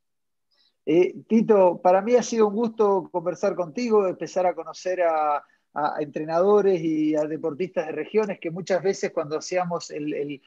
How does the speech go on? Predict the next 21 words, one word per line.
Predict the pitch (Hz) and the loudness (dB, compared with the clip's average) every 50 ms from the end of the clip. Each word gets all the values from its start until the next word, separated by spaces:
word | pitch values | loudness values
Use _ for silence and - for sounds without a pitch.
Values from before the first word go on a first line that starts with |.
| _ _ _ _ _ _ - | _ _ _ _ _ _ -2
el | 143 147 139 - | -2 -2 0 0
Tri | - 160 165 - | 2 2 2 2
Chile | - - 196 185 190 170 | 2 4 4 6 6 6
T | 139 180 | 4 6
V | 170 185 196 165 | 6 6 6 6
personalmente, | - 190 180 - - - 180 175 196 202 196 190 214 214 202 175 - 214 220 226 226 226 - _ _ _ | 4 2 0 2 2 2 4 4 4 2 2 0 -2 -4 -4 -2 2 4 4 4 4 0 -8 _ _ _
ameritaba | - - 165 180 185 185 156 180 208 202 202 202 165 | -8 -4 0 2 2 4 4 6 6 6 6 6 4
que | 185 185 180 | 2 0 0
el, | 175 175 175 170 170 170 170 165 160 - - - | 0 0 0 0 0 0 -2 -4 -6 -8 -10 -8
que | - 170 | -6 0
la | 165 170 165 170 | 2 2 2 2
persona | 175 165 - - 196 190 180 | 0 -2 -2 -2 -2 -2 -4
esté | - - 202 | -2 0 2
al | 185 185 190 | 2 4 4
lado | 190 185 180 175 | 4 4 2 0
mío | 175 202 214 208 202 165 | -2 -4 -6 -4 -4 -4
conversando, | 175 175 165 180 165 - - 202 208 208 208 208 156 | -6 -6 -6 -8 -8 -6 -8 -8 -6 -6 -6 -8 -6
pero | 165 175 | -8 -8
esto | 185 180 - 196 180 | -8 -8 -8 -8 -8
nos | 170 143 | -8 -8
permite, | - 170 160 170 180 190 156 147 190 185 180 170 - | -10 -10 -10 -10 -12 -12 -8 -6 -4 -4 -4 -4 -6